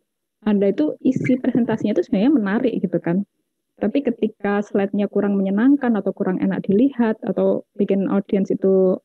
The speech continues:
bad mood gitu ya, lihat, lihat slide kita, tentu apa yang kita sampaikan itu menjadi kurang optimal. Makanya di sini kita mau, eh, coba gitu ya, gimana sih bikin slide presentasi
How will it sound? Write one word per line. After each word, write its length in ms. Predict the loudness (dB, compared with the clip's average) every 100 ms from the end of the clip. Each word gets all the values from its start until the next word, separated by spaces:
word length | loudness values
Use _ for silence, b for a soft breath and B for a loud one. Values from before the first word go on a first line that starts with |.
| -4
bad 80 | -2 2
mood 240 | 2 2 -2
gitu 160 | -2 0
ya, 160 | 2
lihat, 240 | 2 0 -4 _ _ _ _
lihat 640 | 0 2 2 2 0 0 -2
slide 320 | -2 -2 -2
kita, 400 | -4 -2 -2 -2 -4
tentu 400 | -4 -2 -4 -6 _ _ _
apa 320 | -6 -2 0
yang 40 | 0
kita 160 | -2 -4
sampaikan 400 | -4 -4 -2 0
itu 80 |
menjadi 320 | 2 2 -2 -4
kurang 400 | -4 0 2 0 -4 _ _ -8
optimal. 720 | -4 2 4 4 2 -2 -4
Makanya 400 | -6 -2 0 0
di 80 | 0
sini 400 | 0 2 0 -4 _ _ _ _ _ _ _ _ _
kita 240 | -8 -2 0
mau, 640 | 0 0 0 2 4 2 B B _ -4
eh, 640 | 0 2 2 2 0 -2 -4 -2
coba 320 | -2 0 -2
gitu 240 | 0 0 -2
ya, 160 | -2 -4 0
gimana 320 | 2 2 0
sih 240 | 2 0 0 _
bikin 400 | -4 0 0 2
slide 320 | 2 -2 -2
presentasi 640 | -4 0 0 0 -4 0